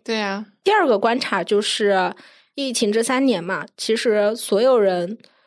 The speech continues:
Speaker 2: 的生存焦虑都在疯狂的增长。嗯，这里我们就不谈所谓的什么宏观增长，不谈这么大的东西啊，就谈我们自己的观察哈。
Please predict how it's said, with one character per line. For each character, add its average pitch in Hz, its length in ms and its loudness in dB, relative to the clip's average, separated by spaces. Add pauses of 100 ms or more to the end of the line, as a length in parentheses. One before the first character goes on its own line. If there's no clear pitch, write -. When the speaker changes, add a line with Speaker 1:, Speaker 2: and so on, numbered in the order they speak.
(180)
Speaker 2:
的 202 220 2
生 262 200 2
存 254 200 0
焦 214 180 2
虑 233 180 4
都 208 240 -2
在 202 200 -2
疯 240 260 0
狂 185 180 -4
的 180 120 -4
增 185 240 -6
长。 185 240 -8 (160)
嗯， 196 260 -6
这 466 140 4
里 302 100 4
我 240 80 6
们 185 140 2
就 311 120 2
不 320 120 0
谈 240 260 -2
所 208 160 -2
谓 285 240 4
的 320 80 6 (100)
什 262 60 4
么 214 160 2
宏 226 240 4
观 302 240 2
增 330 220 2
长， 240 240 2
不 339 80 2
谈 285 160 2
这 320 80 0
么 320 100 0
大 285 180 4
的 220 60 2
东 226 200 2
西 254 120 0
啊， 190 200 0 (500)
就 381 160 2
谈 294 220 0
我 269 60 2
们 233 140 0
自 311 140 -2
己 262 80 2
的 180 100 2
观 233 320 0
察 254 260 0
哈。 190 280 -4